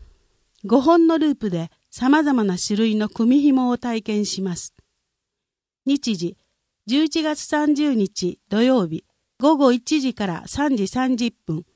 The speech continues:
場所、体験学習室。対象、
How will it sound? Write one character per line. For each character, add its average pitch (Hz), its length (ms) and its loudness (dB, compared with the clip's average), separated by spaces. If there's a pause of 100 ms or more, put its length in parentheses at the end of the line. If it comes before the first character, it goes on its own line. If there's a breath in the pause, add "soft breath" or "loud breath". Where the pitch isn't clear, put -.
(300)
場 240 180 -2
所、 262 320 -2 (640)
体 302 280 -2
験 302 240 -2
学 285 280 -2
習 254 240 -2
室。 - 400 -12 (680)
対 262 240 -2
象、 233 460 -4